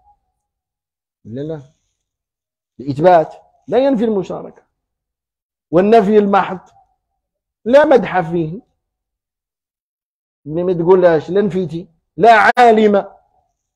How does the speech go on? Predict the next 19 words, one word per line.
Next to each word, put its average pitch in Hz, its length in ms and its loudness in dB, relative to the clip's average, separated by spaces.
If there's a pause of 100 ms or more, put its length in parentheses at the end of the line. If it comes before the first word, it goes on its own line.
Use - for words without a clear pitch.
(300)
نفيتي 190 360 -4
ولا 262 160 2
ما 247 100 4
نفيتيش؟ 208 440 -4 (880)
ما 180 100 -12
لكم؟ 196 320 -14 (520)
نفيت، 240 460 -2
لكن 202 420 -6
هل 214 120 -6
فيه 233 240 -4
مدح؟ 262 360 -2 (800)
ما 240 280 -8 (160)
فيش 254 200 -10
مدح، 170 300 -12
لأن 214 220 -8
كل 240 160 -12
شيء 240 120 -12
لا 226 100 0
عالم. 160 540 -6